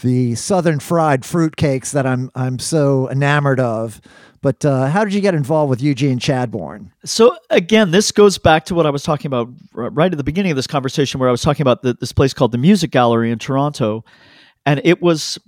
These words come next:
Speaker 2: basically an arts organization slash recording studio venue. Um, and it was all of the weirdest shit. And there was a guy, um, called Bob Wiseman,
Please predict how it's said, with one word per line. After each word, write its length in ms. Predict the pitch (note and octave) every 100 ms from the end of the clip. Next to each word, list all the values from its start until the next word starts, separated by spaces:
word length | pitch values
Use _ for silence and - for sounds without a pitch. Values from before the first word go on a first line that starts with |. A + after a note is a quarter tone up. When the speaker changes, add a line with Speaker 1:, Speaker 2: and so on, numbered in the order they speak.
| -
Speaker 2:
basically 560 | F#3+ - G#3+ F#3+ E3+ -
an 120 | C#3+ -
arts 260 | C#3+ C#3+ -
organization 1040 | D#3+ D#3 D3+ C#3 C#3+ C3 C#3+ C#3 C3+ C3 _ _ _
slash 800 | - - C#3 C3 B2+ B2+ - -
recording 420 | B2 D#3 D#3 D3
studio 840 | C#3 - C#3+ C#3 C3+ C3+ C#3 C3+ B2+
venue. 840 | A#2 A2 B2+ C#3 C#3 C3 B2+ C3 B2+ _ _ _ _
Um, 420 | B2+ A#2+ A2+ A#2 _ -
and 120 | C3
it 60 | C3
was 140 | B2+ -
all 420 | C3 C3+ C#3+ C#3
of 140 | - A#2
the 80 |
weirdest 420 | B2 B2+ B2+ B2+ -
shit. 320 | B2+ A#2+ A2+ _ _
And 120 | A#2+
there 140 | A#2+ B2
was 220 | A#2+ -
a 60 | A#2+
guy, 520 | C3+ C3+ C#3+ D#3 D#3 _ _ _ _ _ _ _ _ _ -
um, 240 | B2+ A#2 A2
called 240 | C3+ B2 G2+
Bob 300 | C#3 D#3+ C#3
Wiseman, 640 | C3 C#3 D3 C3+ B2